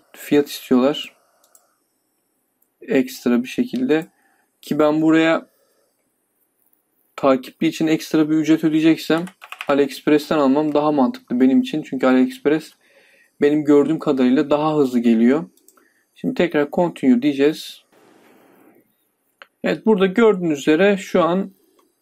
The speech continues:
alışverişimiz tamamlandı. Alışverişimiz başarıyla tamamlanmış. Şu an alışverişimizi yaptık. Şuradan da hemen My Order kısmından bakalım alışverişimizin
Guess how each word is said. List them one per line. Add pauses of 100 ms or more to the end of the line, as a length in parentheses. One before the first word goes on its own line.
(160)
alışverişimiz
tamamlandı. (1200)
Alışverişimiz
başarıyla
tamamlanmış.
Şu
an
alışverişimizi
yaptık. (560)
Şuradan
da
hemen (560)
My
Order
kısmından
bakalım
alışverişimizin